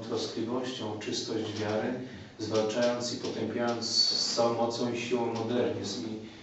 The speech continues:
wszystkich jego przedstawicieli, przedstawicieli. Dlatego też, e, różni liberałowie zarzucali mu zbytni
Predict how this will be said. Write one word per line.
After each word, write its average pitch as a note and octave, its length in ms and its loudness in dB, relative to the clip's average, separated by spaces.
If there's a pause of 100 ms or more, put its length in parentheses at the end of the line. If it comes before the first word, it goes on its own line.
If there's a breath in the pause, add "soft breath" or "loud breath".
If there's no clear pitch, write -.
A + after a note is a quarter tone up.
(140)
wszystkich G#2+ 420 -4
jego G#2+ 380 0 (440)
przedstawicieli, A2 800 0 (360)
przedstawicieli. G#2+ 760 -4
Dlatego G#2+ 320 -2
też, - 200 2
e, G#2+ 1600 4
różni A2 460 2 (220)
liberałowie A2+ 580 6
zarzucali G#2+ 520 2
mu G#2 120 -2
zbytni A2 680 -2